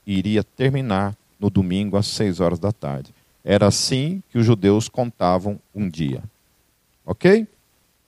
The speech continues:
Certo? Então, elas, elas estavam ainda, o domingo estava, já, já, já tinha começado no, na noite anterior, às seis horas da tarde, e estava terminando aquela noite quando essas mulheres foram ao sepulcro.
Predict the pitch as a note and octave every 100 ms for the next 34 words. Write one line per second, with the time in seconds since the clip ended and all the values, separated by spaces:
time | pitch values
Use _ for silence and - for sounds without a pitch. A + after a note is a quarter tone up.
0 | _ - C#3+ D#3+ F3+ D#3+ - _ _ _
1 | C#3+ E3+ E3 D3+ - - D3 C3 - D#3+
2 | F#3+ D3+ D#3 D#3 G3 A#3 B3 G3+ - D3
3 | C#3+ D3 F3+ G#3 D3+ C3+ D3+ C3+ C#3 D3+
4 | D#3 - _ _ _ B2 - - _ _
5 | _ _ F#2 A2 B2+ C#3 - _ _ _
6 | - _ F#2 G2 F2+ - G3+ B2+ A#2 B2+
7 | A2 - B2 C3+ A2+ G2+ - - A#1+ F#2+
8 | G2 G#2 B2+ - A2 - G#2+ G2+ B2 D#3+
9 | G2+ - A2+ G#2 G2+ G2 G2+ G2+ A2+ B2+
10 | D3+ F#3+ - _ _ _ - A2+ - C3
11 | - F3+ G3 F3 F3 E3 D#3+ D3 A#2+ A#2+
12 | B2 C#3+ C#3 _ _ - B2+ B2+ C3 C3
13 | A#2 A#2 A#2+ A2+ - B2 B2+ - B2+ -
14 | C3+ - F3 -